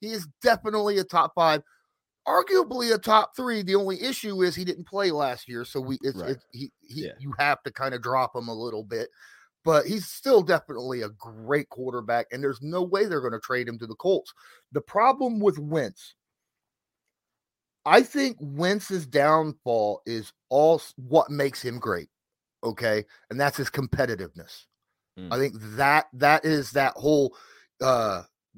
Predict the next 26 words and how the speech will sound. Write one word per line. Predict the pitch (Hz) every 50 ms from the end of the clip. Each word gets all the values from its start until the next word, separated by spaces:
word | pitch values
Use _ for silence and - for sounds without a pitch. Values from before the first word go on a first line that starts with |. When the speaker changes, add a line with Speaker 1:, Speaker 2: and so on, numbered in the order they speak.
| 110 - - 110 - - _ _ _ - - 110 - _ - 113 107 82 104 107 _ _ _ _ _ _ _ _ _ _ _ _ _ _ _ _ _ _ _ _ -
Speaker 1:
it, | 127 123 127 127 113 - - - _ _
it, | 95 104 113 - _ _
what | 127 117 107 110 143 147 135 -
helps | - 175 175 175 - - -
you | 170 151
burns | 113 143 135 127 117 107 - -
you, | 85 78 - _ _ _ _ _ _ _ _ -
right? | 98 110 117 123 113 - _ _ _ _ _ _ _ -
Speaker 2:
Right. | 139 143 135 131 127 120 113
Speaker 1:
Um, | 110 101 92 - _ _ _ _ _ _ -
you, | 127 120 110 113 143 160 165 151 - _ _ _ _ _ _
he | _ - - 175 196
goes | 175 208 190 170 143
out | 160 151 147 139
there, | - 139 131
he | 131 131
makes | 131 127 120 104 -
great | 120 110 - 120 120 120 123 139 147 147 147 - _
plays. | - 135 147 143 123 101 80 69 - - _ _ _ _ _ _ _ _ _ _ -
And | 123 127
a | 120
lot | 113 120 135 151 170
of | 170
these | 165 165 151
great | 131 113 135 143 135 117 -
plays | - 151 170 160 147 131 117 -